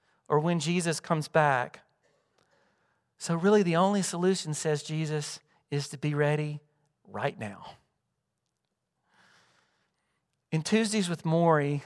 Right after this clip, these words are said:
a book written about thirty years ago, Mitch, this incredibly, incredibly, uh, this sage. Well, Mitch was the, uh,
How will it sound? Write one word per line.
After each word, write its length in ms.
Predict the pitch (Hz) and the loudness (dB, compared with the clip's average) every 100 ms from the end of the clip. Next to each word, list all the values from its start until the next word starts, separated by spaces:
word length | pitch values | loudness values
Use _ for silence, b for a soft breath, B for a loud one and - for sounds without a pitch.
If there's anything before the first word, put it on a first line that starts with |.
| - | -8
a 120 | 143 | -8
book 280 | 139 160 156 | 0 2 2
written 280 | 147 160 151 | -2 -4 -2
about 360 | 139 131 - - | 0 0 0 2
thirty 240 | 160 175 | 2 2
years 320 | 156 156 135 | -4 -4 -6
ago, 500 | 127 123 113 117 110 _ _ _ _ _ _ _ - | -6 -4 -4 -6 -12 _ _ _ _ _ _ _ -2
Mitch, 600 | 165 165 - - - - _ _ _ 139 | 2 2 0 -8 -12 -16 _ _ _ -12
this 160 | - | -8
incredibly, 880 | 147 - - 233 214 139 135 123 - _ _ _ _ | -8 -10 -6 -2 -2 -2 -8 -10 -16 _ _ _ _
incredibly, 720 | - - 254 247 165 139 117 - b b b - | -16 -6 -2 0 0 -2 -6 -14 b b b -8
uh, 240 | 143 143 - | -4 -4 -4
this 160 | - 156 | -2 -2
sage. 920 | - - 165 156 147 139 - - - _ | -2 -4 0 0 0 -6 -12 -12 -12 _
Well, 320 | 180 190 175 170 | 12 12 12 6
Mitch 320 | 220 302 - | 4 4 2
was 160 | 170 143 | 0 0
the, 160 | 170 160 | 0 4
uh, 160 | 151 | 4